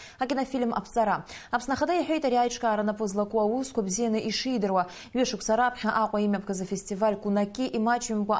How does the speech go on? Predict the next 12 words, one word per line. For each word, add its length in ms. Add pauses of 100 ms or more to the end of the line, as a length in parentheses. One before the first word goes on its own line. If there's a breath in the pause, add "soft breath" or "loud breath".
асасцәа 360
шаднаԥхьалаз. 720 (400 loud breath)
Рауль 240
Ҳаџьымба 380
иазгәеиҭеит, 480
атәыла 240
Ахада 260
иаҳасабала 680 (120)
илшо 300
ала 260
цхыраара 400
шриҭо. 540